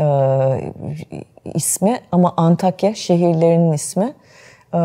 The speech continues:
günümüzde maalesef Antakya diye bir şey,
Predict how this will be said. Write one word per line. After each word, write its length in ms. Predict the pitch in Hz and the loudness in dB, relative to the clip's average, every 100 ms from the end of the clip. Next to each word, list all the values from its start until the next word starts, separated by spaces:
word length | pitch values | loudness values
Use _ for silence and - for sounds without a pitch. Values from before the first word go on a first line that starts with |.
| 160 156 156 147 107 | 2 2 0 0 0
günümüzde 800 | 160 175 175 175 160 202 214 208 - _ _ _ _ _ _ _ _ _ _ _ _ | 2 4 4 2 0 0 0 -2 -10 _ _ _ _ _ _ _ _ _ _ _ _
maalesef 560 | 160 180 170 151 180 185 | 0 2 2 0 -2 -2
Antakya 520 | 165 165 170 - 147 | -2 -2 -4 -6 -8
diye 180 | 143 143 | -6 -8
bir 40 | |
şey, 220 | - - | -10 -16